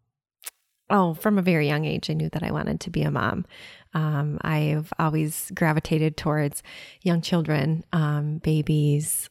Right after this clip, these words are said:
Uh, I played with, I like to say I played with baby dolls until it was socially unacceptable, and then <laughs> played behind closed doors. Um, I was, I was, I was that girl. Um, I was kind of destined, um,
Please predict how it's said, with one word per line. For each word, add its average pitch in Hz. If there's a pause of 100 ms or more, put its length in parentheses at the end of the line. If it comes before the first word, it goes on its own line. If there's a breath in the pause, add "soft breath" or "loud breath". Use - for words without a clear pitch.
Uh, 160
I 151
played 151
with, 156
I 165
like 147
to 147
say 147
I 151
played 147
with 165
baby 151
dolls 156
until 151
it -
was 151 (500 loud breath)
socially 180
unacceptable, 175
and 196
then 165
<laughs> -
played 262
behind -
closed 277
doors. 311 (520 loud breath)
Um, 240
I 220
was, 208 (100)
I 202
was, 190 (160)
I 180
was 170
that -
girl. - (180)
Um, - (100)
I 165
was 156
kind -
of 160 (300)
destined, 160 (460 loud breath)
um, 175